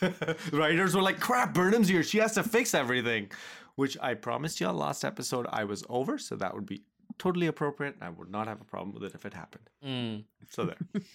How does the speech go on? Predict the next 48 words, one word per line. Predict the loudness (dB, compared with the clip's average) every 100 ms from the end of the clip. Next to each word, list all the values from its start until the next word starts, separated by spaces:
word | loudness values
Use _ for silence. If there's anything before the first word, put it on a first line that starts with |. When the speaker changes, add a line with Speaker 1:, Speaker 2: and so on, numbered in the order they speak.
| -18 -16 -8 -4
Speaker 1:
Okay. | -2 -4 -6
Speaker 2:
<laughs> |
The, | -10 -6
the | -4
good | -2 -4
thing | -4 -2 0
that | 0
I | 0 0 -2 -6
felt | -6 -2 0 -2 -8 _
is, | -8 -8 -8 -6
I |
mean, | -4
I | -2
actually | -2 -2 0
like | -2 -4
the | -4
B | -4 -4
plot | -4 -4
better | -2 -2 -2
than | -2
the | -2 -4
A |
plot. | -4 -4 -4 -4 _ _ -16
The | -6
good | -6 -4
thing | -6
for | -4 -4
me | -4 -2 -2
is, | -4 -6 -12 -10
I'll, | -8 -6
I'll | -8 -8
admit, | -8 -6 -6
I'll | -6 -6
be | -4 -2
honest, | -2 -4 -6 -12
I | -10
never | -6 -4 -4 -4
really | -2 -2 -2 -4 -8 _ _ _ _ _ _ _ _ _ -10
had | -8 -8 -4
confidence. | -2 -2 -4 -4 -4 -4 -8 -14 -16 -20 -16
And | -12 -10
we |
can | -8 -4
go | -2
into | -2
this | -4 -8
in | -10
ca-, | -12